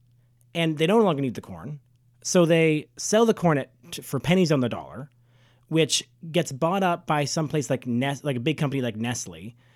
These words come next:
turns it into sweetener, puts it, attaches it to water, which they also get for pennies on the dollar because they're pulling that out of the ground, and then sell it at, like, massive, massive, massive markups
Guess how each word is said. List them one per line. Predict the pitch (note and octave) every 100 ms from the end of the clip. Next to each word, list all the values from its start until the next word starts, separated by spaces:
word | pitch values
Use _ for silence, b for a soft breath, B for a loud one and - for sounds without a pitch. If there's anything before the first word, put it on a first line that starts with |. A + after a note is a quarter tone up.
| b b b _
turns | - F3+ G#3+ F#3
it |
into | F3+ D#3 C#3
sweetener, | - - D#3+ G3+ C3+ F#2+ G2 C3 _ _ _ _
puts | - A#3 A#3
it, | G#3 - _ -
attaches | D3+ G3 G3+ E3+
it | E3+
to | D#3
water, | B2+ A#2 D3+ E3 A#2+ D3
which | C#3+
they | D3
also | D3 F#3+ G#3+
get | E3 C3+
for | C3
pennies | C#3 B2+
on | A#2+
the | A#2
dollar | G#2+ G#2 C3
because | C#3 C#3
they're | C3
pulling | C3 E3+
that | D3+ D3
out |
of | C3+ A2+
the |
ground, | A2 D3+ C#3+ G2+ D3+ - b b b _ _ _ -
and | G3
then | G3+ G3
sell | E3+ - B3 A#3+
it | G3
at, | E3 F3+
like, | F3+ E3 - _ _ _ _ _ _ -
massive, | F#3+ A3+ A#3+ A3+ G3+ G#3 E3+
massive, | F3 F#3 F#3 E3+ F#3 D#3
massive | F3 F3 E3 D3 D#3
markups | D3 E3+ E3+ - - - -